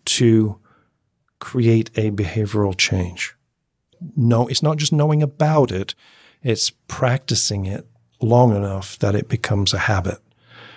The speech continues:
And we also did it in such a way that, you know, there's some gorgeous scenery in there, and there's some poetry, and there's some breathing room in it, so that we wanted the, the course itself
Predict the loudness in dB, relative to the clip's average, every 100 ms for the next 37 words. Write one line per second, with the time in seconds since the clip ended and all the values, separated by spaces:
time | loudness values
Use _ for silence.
0 | -20 _ _ _ _ -2 -2 -2 0 2
1 | 2 2 0 0 0 0 2 2 2 0
2 | -2 -2 0 2 4 4 2 -2 -8 _
3 | _ -20 -8 0 2 4 2 0 0 -2
4 | -4 -6 -2 0 0 -2 -2 -2 0 2
5 | 2 2 2 0 0 0 -2 -2 0 -2
6 | -2 0 0 0 -2 0 0 0 -2 -2
7 | -4 -2 0 2 2 4 2 2 -2 -4
8 | -6 -6 -6 -6 -8 _ _ _ _ _
9 | -6 0 2 2 0 -2 -8 -4 0 2
10 | 4 4 2 0 -4 -4 -10 -12 -8 0
11 | 0 2 -4 -4 -4 -2 -2 -2 -2 -4
12 | -10 -14